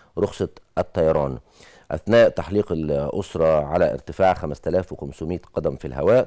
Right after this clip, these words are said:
تعطل محرك الطائرة فجأة حسب نشر موقع الديلي ميل. طبعًا ده طيار ماهر، باين جدًا من بدايته إن هو طيار ماهر جدًا. آه، الوطن، سيدة تحتفظ بقلبها الأصلي في كيس بغرفة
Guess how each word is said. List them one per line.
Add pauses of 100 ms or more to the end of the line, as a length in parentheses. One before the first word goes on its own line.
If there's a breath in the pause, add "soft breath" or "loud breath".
تعطل
محرك
الطائرة (360 soft breath)
فجأة (200)
حسب
نشر
موقع
الديلي
ميل. (160)
طبعًا (300)
ده
طيار
ماهر،
باين
جدًا
من
بدايته
إن
هو (480 loud breath)
طيار
ماهر
جدًا. (840 soft breath)
آه،
الوطن،
سيدة
تحتفظ
بقلبها
الأصلي
في
كيس
بغرفة